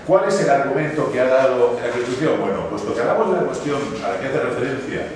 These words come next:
o que hace referencia tanto al desarrollo de la libertad de conciencia como a la relación entre Estado y las comunidades religiosas, hay que estar a los principios que informan nuestro sistema, digamos, de desarrollo de libertad de conciencia y de relaciones con las comunidades religiosas.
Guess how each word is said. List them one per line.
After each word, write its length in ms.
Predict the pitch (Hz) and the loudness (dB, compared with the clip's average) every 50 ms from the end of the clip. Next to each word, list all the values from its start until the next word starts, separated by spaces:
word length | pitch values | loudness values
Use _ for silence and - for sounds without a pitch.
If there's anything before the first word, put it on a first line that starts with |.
| - - - - - - - - - - - - | -12 -14 -16 -16 -16 -16 -16 -16 -16 -14 -8 -8
o 80 | - - | -4 -2
que 80 | - | 0
hace 160 | - - - - | 0 0 2 0
referencia 500 | - 127 135 147 - - - - - - | 0 0 0 0 0 0 0 0 0 0
tanto 280 | - - - - - | 0 0 0 0 0
al 80 | - - | -2 0
desarrollo 260 | - - 127 135 135 | -2 -2 -2 0 0
de 60 | 135 135 | 0 0
la 60 | 127 | 2
libertad 180 | 127 123 123 | 2 2 2
de 60 | 123 120 120 | 2 0 0
conciencia 400 | 120 - 151 156 160 - - - - | 0 -2 -2 -2 -2 -2 -2 -2 -2
como 100 | - 135 | -2 -2
a 60 | 135 - | -4 -2
la 60 | - | -2
relación 280 | 160 156 135 135 135 | -2 -2 -2 -2 -4
entre 200 | 131 123 - - | -4 -4 -4 -6
Estado 180 | - - 135 135 | -4 -2 0 0
y 40 | 160 | 0
las 80 | - | 0
comunidades 260 | - 123 127 131 135 139 | -2 -2 -2 -2 -2 -4
religiosas, 460 | 143 135 143 151 135 - 131 127 123 123 - - | -4 -2 -2 -2 -2 0 0 0 0 -2 -2 -2
hay 80 | 123 123 | -4 -2
que 80 | - 139 | -2 -2
estar 220 | 123 139 139 135 | -2 0 2 2
a 100 | 131 131 | 2 2
los 120 | - - - | 0 -2 -4
principios 480 | 147 - - 139 147 135 147 147 143 | -4 -4 -4 -2 -2 -2 -2 -2 -2
que 100 | - 107 107 104 | -2 -2 -4 -4
informan 380 | 107 127 123 123 135 135 - | -4 -2 -2 -2 -2 -2 -2
nuestro 240 | 110 101 101 101 92 | -4 -6 -6 -6 -6
sistema, 480 | - 127 127 - - 143 147 143 143 143 143 143 - - - - - - - - - 294 | -6 -8 -8 -6 -4 -4 -4 -2 -4 -4 -6 -6 -10 -12 -14 -14 -16 -16 -16 -14 -12 -6
digamos, 380 | - 120 - - - - - 90 | -2 0 0 2 2 0 0 -2
de 100 | 92 92 | -2 -2
desarrollo 280 | - - - - 117 | -2 -2 -4 -2 -2
de 80 | 120 127 | 0 0
libertad 220 | 123 123 127 131 131 | 0 2 2 2 2
de 60 | 143 147 | 2 0
conciencia 680 | 151 147 151 147 147 143 139 139 135 139 139 139 135 131 | 0 0 -2 -2 -4 -4 -4 -4 -2 -2 0 0 -2 -2
y 40 | 139 | 0
de 100 | 143 - | 0 0
relaciones 540 | - - - - - 110 113 110 117 123 - | 0 0 0 0 -2 -2 -4 -4 -4 -4 -4
con 120 | - - | -4 -4
las 100 | 107 - | -4 -4
comunidades 360 | - - - - - - - - | -4 -6 -6 -6 -6 -6 -6 -6
religiosas. 460 | - - - - - - - - | -6 -8 -8 -10 -10 -10 -12 -12